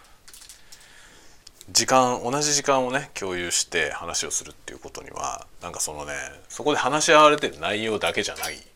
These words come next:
何かがあるような気がね、ちょっとね、してきた。僕は割とね、その辺は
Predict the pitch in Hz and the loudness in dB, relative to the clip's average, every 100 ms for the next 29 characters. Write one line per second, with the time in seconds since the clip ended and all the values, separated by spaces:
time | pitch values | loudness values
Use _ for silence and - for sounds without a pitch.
0 | - 82 92 80 73 76 71 - - - | -12 -8 -6 -8 -8 -8 -10 -12 -20 -18
1 | - - - - - 117 110 87 127 85 | -16 -16 -18 -16 0 4 4 2 -2 0
2 | 90 80 - - - - - - - - | 0 0 -8 -20 -20 -20 -20 -20 -20 -20
3 | - - - - - 92 98 110 - - | -20 -20 -20 -12 -6 -2 -2 -2 -6 -16
4 | - - - - - - - - - - | -20 -20 -20 -20 -20 -20 -20 -18 -18 -18
5 | - - - - 139 139 - 95 - - | -20 -4 -2 -2 -4 0 0 0 -6 -10
6 | - 98 - 156 156 143 131 139 156 - | -10 -10 -4 2 8 10 8 8 4 4
7 | - - - - - - 127 - - 131 | 0 -8 -6 -6 -8 0 0 2 0 0
8 | 143 143 139 131 | -2 2 4 4